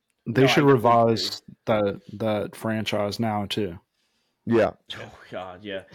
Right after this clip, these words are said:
Speaker 2: And speaking of being underrated and fantastic, Doc, that's what we are. All About the Balls podcast. We definitely are underrated and fantastic. Chris, we are gonna miss you on Monday, dude.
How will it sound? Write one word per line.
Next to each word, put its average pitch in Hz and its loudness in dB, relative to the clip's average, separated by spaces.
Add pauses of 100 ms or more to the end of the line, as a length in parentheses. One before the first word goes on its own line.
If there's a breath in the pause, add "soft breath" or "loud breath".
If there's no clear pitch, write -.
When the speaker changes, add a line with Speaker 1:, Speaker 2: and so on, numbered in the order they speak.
(160 soft breath)
Speaker 2:
And 190 -2
speaking 254 -4
of 120 0
being 143 -2
underrated 127 -4
and 101 -14
fantastic, 110 -8
Doc, 104 -6
that's 170 -2
what 117 -4
we 104 -10
are. 92 -10 (340)
All 135 0
About 117 -4
the - -16
Balls 110 -6
podcast. 113 -6
We 135 -4
definitely 127 -2
are 127 2
underrated 120 -4
and 107 -20
fantastic. 117 -8 (580 soft breath)
Chris, 156 0
we 147 -2
are 147 2
gonna 143 -2
miss 135 -6
you 135 -4
on 117 -4
Monday, 120 -6
dude. 123 -6